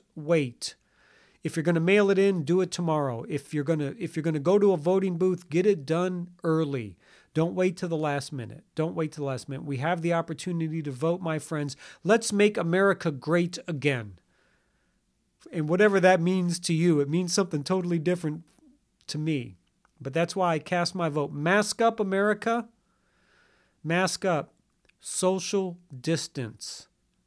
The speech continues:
Wash your hands. Be kind. Stay at home. Invest in yourself right now.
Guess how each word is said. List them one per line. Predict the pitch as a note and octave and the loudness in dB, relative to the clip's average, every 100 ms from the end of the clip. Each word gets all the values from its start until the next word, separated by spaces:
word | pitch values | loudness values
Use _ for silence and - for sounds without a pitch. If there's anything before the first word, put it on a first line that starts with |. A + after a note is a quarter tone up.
| _ | _
Wash | C#3 D3+ D3 | -2 -2 -2
your | E3 C#3 | -4 -4
hands. | C3+ A2+ A2 G#2+ - _ _ _ _ | -4 -8 -14 -18 -20 _ _ _ _
Be | E3+ | -2
kind. | F3+ - E3+ C3+ A2 F#2+ _ _ | -2 -4 -2 -2 -6 -12 _ _
Stay | - - A3+ | -20 -4 -2
at | A#3 | 0
home. | F3 G#3 F3+ A2 G2+ _ _ | 0 -2 -4 -6 -14 _ _
Invest | F3+ F3+ C4 C4+ - | -10 0 0 0 -4
in | B3 | -4
yourself | B3+ - B3 B3+ - | -4 -4 -4 -6 -4
right | E3+ D#3+ | -4 -4
now. | C#3 A#2 G#2+ | -6 -10 -14